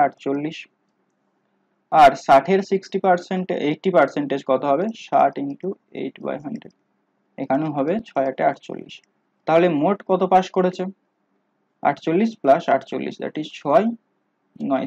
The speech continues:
ছিয়ানব্বই। দেখো এখানে গড় কথাটা দিয়েছে, অনেকে হয়তো ভাববে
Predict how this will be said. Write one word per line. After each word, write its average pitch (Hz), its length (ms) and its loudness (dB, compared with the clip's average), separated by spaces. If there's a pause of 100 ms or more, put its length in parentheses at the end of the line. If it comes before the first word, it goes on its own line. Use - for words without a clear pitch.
ছিয়ানব্বই। 143 580 -2
দেখো 196 220 2
এখানে 208 180 0 (200)
গড় 190 200 6 (100)
কথাটা 170 320 6 (640)
দিয়েছে, 175 300 2 (140)
অনেকে 165 280 -2
হয়তো 165 280 2
ভাববে 156 260 -2